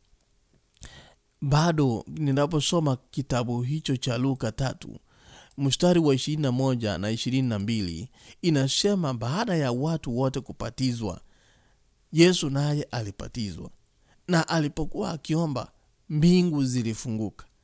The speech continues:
Roho Mtakatifu akashuka juu yake kama hua. Na sauti ikasikika kutoka mbinguni ikisema, "Wewe ni mwanangu mpendwa, nimependezwa nawe." Hicho ni kitabu cha Luka tatu, ishirini na moja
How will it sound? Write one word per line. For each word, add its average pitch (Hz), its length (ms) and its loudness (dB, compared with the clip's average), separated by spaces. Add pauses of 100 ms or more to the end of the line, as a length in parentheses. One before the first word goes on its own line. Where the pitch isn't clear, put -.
(240)
Roho 156 240 4
Mtakatifu 147 880 -6
akashuka 160 640 -2
juu 151 300 0
yake 151 400 -2
kama 123 280 -2
hua. 104 320 -6 (600)
Na 139 160 0
sauti 151 480 0
ikasikika 131 640 -4
kutoka 131 420 -6
mbinguni 113 420 -2
ikisema, 113 460 -4
"Wewe 120 560 2 (360)
ni 120 60 -6
mwanangu 104 560 0
mpendwa, 92 580 -6 (320)
nimependezwa 101 800 -2
nawe." 90 420 -8 (380)
Hicho 160 280 2
ni 117 120 0
kitabu 120 600 -2
cha 110 300 -4
Luka 120 500 -2 (200)
tatu, 131 420 0
ishirini 117 440 -2
na 107 100 -2
moja 107 540 -2